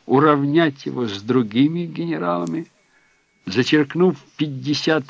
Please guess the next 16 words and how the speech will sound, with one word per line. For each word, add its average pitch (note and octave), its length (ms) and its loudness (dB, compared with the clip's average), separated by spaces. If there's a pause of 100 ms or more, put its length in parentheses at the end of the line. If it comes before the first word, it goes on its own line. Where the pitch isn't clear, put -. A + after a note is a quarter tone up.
(140)
пять D3+ 360 0
лет C3+ 280 2
безупречной B2+ 920 -2
службы B2+ 680 -2
Александра B2 500 -4
Васильевича B2 500 -4
на A#2+ 100 -2
благо A#2 300 0
Отечества. - 720 -6 (1160)
Это G#3 640 2
было F#3+ 460 2
слишком D3 800 -2
сильным C#3 880 -2
ударом A2 580 -2
для F#2+ 220 -10
Суворова. - 840 -6